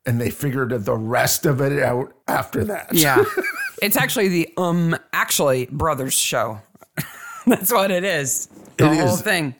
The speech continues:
Speaker 1: it is definitely that.
Speaker 2: He talks more like a robot than Murdoch does, which I didn't think was possible.
Speaker 1: Now, the, the directing is pretty good here in that you think,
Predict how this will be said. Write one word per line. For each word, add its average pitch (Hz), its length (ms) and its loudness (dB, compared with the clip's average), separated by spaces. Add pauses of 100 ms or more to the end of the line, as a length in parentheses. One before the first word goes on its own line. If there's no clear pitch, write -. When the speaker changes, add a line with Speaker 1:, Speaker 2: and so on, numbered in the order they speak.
Speaker 1:
it 139 160 -2
is 131 240 -2
definitely 117 640 -4
that. 160 380 -12
Speaker 2:
He 180 180 2
talks - 440 2
more 208 360 0
like 185 200 0
a 165 60 -2
robot 170 560 -2
than 143 180 -2
Murdoch 143 520 0
does, 113 260 -6
which 123 220 -6
I 135 60 -4
didn't 147 260 -2
think 135 240 -6
was 120 160 -4
possible. 101 760 -4 (240)
Speaker 1:
Now, 156 240 4
the, 143 300 0 (100)
the 151 140 0
directing 165 680 -2
is 127 160 -2
pretty 139 300 -4
good 127 240 -2
here 117 340 -2
in 113 280 -4
that 107 400 -4
you 151 300 0
think, 143 560 -6